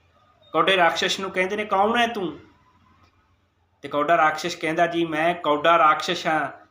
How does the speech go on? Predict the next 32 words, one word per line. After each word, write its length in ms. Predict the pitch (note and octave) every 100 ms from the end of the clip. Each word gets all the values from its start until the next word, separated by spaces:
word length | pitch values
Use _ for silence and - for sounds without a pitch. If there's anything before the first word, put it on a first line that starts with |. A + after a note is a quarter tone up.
| _ _ _ _ C3
ਮਹਾਰਾਜ 340 | D#3 D#3+ F3
ਕਹਿੰਦੇ, 260 | F3 E3+ E3+
"ਰਾਖਸ਼ 420 | D3 - E3+ -
ਤਾਂ 140 | E3+
ਰੱਬ 200 | D3+ C#3+
ਨੇ 120 | D3
ਕਿਸੇ 260 | D3+ D3+ D3
ਨੂੰ 160 | D3 C3+
ਬਣਾਇਆ 340 | C3 C3 C#3+
ਹੀ 120 | F3+
ਨਹੀਂ, 380 | F3 F3 G#3 G#3 - _ -
ਤੂੰ 220 | F#3+ A#3+
ਰਾਖਸ਼ 400 | A3+ - F#3 -
ਕਿੱਥੋਂ 300 | F3+ - A3
ਹੋ 180 | D#3+ C#3
ਗਿਆ 200 | C#3 B2+
ਬਈ?" 360 | B2+ D3 E3+ - _ _ _ _ _
ਜਦੋਂ 180 | E3+ F3+ - F#3+
ਇਹ 180 | C4
ਗੱਲ 200 | A#3 F#3+
ਆਖੀ 480 | F3+ F3+ A#3+ B3 - _ _ _ _ _ _ _ _ _ _ _ _ _ _ _ _ _ -
ਤਾਂ 100 | E3
ਕੌਡੇ 380 | - E3 D#3+ F#3
ਦੇ 120 | F#3
ਮਨ 220 | D#3+ C#3+
ਨੂੰ 160 | D3+ E3+
ਥੋੜ੍ਹਾ 300 | D#3+ D3 E3
ਜਿਹਾ 440 | D#3 D3 C#3+ C#3 -
ਧਰਵਾਸ 500 | D#3 C#3+ B2+ C3 -
ਮਿਲਿਆ 460 | D#3 C3+ C#3+ G3 - - _ _ _ _ _ _ _ _ _ _ _ _ _ _ _ _ _ -
ਕਿ 100 | F#3
ਮੈਂ 440 | D3+ E3 F#3 F#3